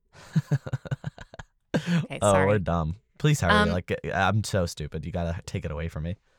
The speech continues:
Speaker 2: S-, something very exciting, uh, for me personally, who said that there would be Castlevania news. Uh, there was. Um, Dead Cells' return to Castlevania was announced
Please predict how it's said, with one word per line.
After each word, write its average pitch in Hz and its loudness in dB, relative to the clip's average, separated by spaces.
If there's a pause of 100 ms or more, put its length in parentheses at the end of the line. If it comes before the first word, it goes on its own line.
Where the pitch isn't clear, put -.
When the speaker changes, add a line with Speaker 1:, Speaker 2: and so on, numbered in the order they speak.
(240)
Speaker 2:
S-, - -12
something 247 0
very 202 6
exciting, 151 -4 (320)
uh, 156 -2
for - -4
me 170 -4
personally, 160 -6
who 160 -6
said 151 -2
that 156 -10
there 165 -4
would 160 -6
be 151 -12
Castlevania 160 -8
news. 147 -10 (500)
Uh, 160 -4
there 170 -2
was. 165 -4 (460)
Um, 143 -12 (640)
Dead 208 6
Cells' 196 0
return 196 -4
to 202 -6
Castlevania 185 -4
was 156 -6
announced 147 -6